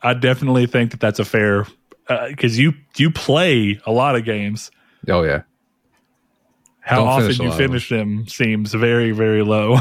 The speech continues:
Speaker 1: <laughs>
Speaker 2: Hey, listen, I'm one for six.
Speaker 1: Which is funny. It's funny for someone who is so anal about trophies that you have all these games that you have, like, two percent trophies in, four percent trophies in,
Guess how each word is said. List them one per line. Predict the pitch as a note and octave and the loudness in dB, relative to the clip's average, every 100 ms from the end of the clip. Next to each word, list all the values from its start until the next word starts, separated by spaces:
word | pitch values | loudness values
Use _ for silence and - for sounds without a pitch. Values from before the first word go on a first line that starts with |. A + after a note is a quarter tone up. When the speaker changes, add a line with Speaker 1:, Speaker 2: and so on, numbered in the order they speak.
| - | 0
Speaker 1:
<laughs> | - - | -8 0
Speaker 2:
Hey, | C#3 A#2 G2+ | 2 2 0
listen, | A2 F#2 F2+ D#2+ D#2+ - G#2 | -2 -2 -4 -4 -8 -12 -4
I'm | A2 D#3 | 0 2
one | D#3+ D#3 | 2 0
for | C#3+ | 0
six. | B2+ F3+ | -2 0
Speaker 1:
Which | F#3+ | 0
is | B3+ - | -2 -2
funny. | - G#3+ B3 C#4+ C#4+ - _ _ - - | -2 0 0 -4 -8 -14 _ _ -20 -2
It's | E3+ - | -2 -2
funny | - G3+ A#3+ A#3+ | -2 0 0 -2
for | G3 | -2
someone | - F3 D#3+ D#3+ | -2 -2 0 0
who | D#3+ D#3 C3+ | 0 0 0
is | B2 | 0
so | - C3+ B2 A#2 A#2+ - _ _ B2 | 0 0 2 0 -2 -6 _ _ -2
anal | B2+ C3+ C#3+ C3 | 0 2 2 2
about | A#2+ A2+ A2 | 2 0 -2
trophies | - A2+ A#2+ C#3+ C#3 D3 - - - - | -2 0 0 0 -2 -2 -6 -16 -18 -2
that | B2 | 0
you | B2 | 2
have | B2+ B2+ | 2 2
all | A#2+ B2+ | 0 0
these | C#3 C#3 B2+ | 2 0 0
games | B2 B2 A2+ | -2 -2 -2
that | A#2 | -2
you | A2+ | -2
have, | A#2+ A#2 | -2 -2
like, | A2+ - | -4 -2
two | C3 | -2
percent | C3 B2+ C3+ B2 | 0 0 0 0
trophies | B2+ B2 C3+ C3 | 0 0 0 0
in, | C3+ C3 C#3 C3 _ - | 2 2 0 -2 _ -4
four | A#2+ B2+ | 0 2
percent | C#3 B2+ C3 C#3 | 0 0 0 0
trophies | C3 B2+ C#3+ C#3 | 0 0 0 0
in, | C#3+ D3+ | 2 4